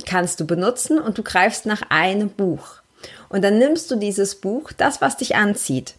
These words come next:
Vertrau da wirklich auf dein Gefühl. Nimm das Buch, das dich jetzt spontan anzieht, und dann schlägst du es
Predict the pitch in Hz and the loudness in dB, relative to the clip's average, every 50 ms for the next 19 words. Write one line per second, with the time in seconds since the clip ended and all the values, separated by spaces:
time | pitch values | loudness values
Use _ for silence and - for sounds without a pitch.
0 | _ _ - 196 190 190 - 185 196 220 233 247 233 214 208 208 214 - - 160 | _ _ -2 -2 -2 0 4 4 4 6 6 4 4 2 2 0 0 -2 -2 -2
1 | - - 180 175 175 175 175 - - 165 151 143 160 185 214 208 240 254 240 - | 2 4 4 4 4 2 -2 -4 -2 0 2 2 2 0 0 0 0 0 0 -2
2 | - 226 220 - - 196 190 - 190 185 - 185 180 180 - - - - 175 165 | -4 -6 -4 -2 -2 -2 0 0 -4 -2 2 2 0 0 0 -4 -2 0 0 0
3 | 170 - - 196 185 180 185 - - - 202 233 233 - - - 311 370 370 - | 0 0 0 2 2 2 2 0 -2 -2 -2 -2 -2 -2 -2 0 0 0 0 -4
4 | - - - - - - - - - 208 202 226 233 269 311 359 - - - 208 | -10 -20 -20 -20 -20 -20 -14 -4 -2 0 2 4 4 4 4 2 0 -2 0 4
5 | 208 233 277 - - - - - 220 202 - - 196 226 - 508 - - - - | 6 6 6 4 2 -4 -4 0 0 0 2 2 2 2 2 0 -2 -4 -4 -6
6 | - - | -8 -12